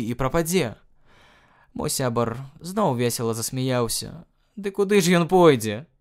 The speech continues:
Абы куды. Куды вочы глядзяць». Тады маленькі прынц сур'ёзна сказаў: «Гэта не страшна. Там у мяне так мала месца».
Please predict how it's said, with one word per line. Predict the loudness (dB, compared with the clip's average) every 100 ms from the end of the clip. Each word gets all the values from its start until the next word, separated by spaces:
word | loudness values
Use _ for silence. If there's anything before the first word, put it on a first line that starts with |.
| _ _ -14
Абы | -6 -4
куды. | -2 0 2 2 0 _ _ _ _ -8
Куды | -2 0 0 2
вочы | 2 2 0
глядзяць». | 0 0 -2 -2 -10 _ _ _ _ -20 -16 -8
Тады | -4 -2
маленькі | 2 4 2 0 -4
прынц | -2 -2 -2
сур'ёзна | -2 0 4 2 2 -4
сказаў: | -2 -2 0 -2 -2 -4 -12 _ _ _
«Гэта | -14 -6 -6 -4 -4 -4 -6 -8
не | -6 -4
страшна. | -2 -2 -2 -6 -14 -18 -20 _ _ -20 -20 _ 0
Там | 2 2
у |
мяне | 0 2 4 2
так | 4 2 2
мала | 0 0 2
месца». | 0 -4 -6 -8 -12 -16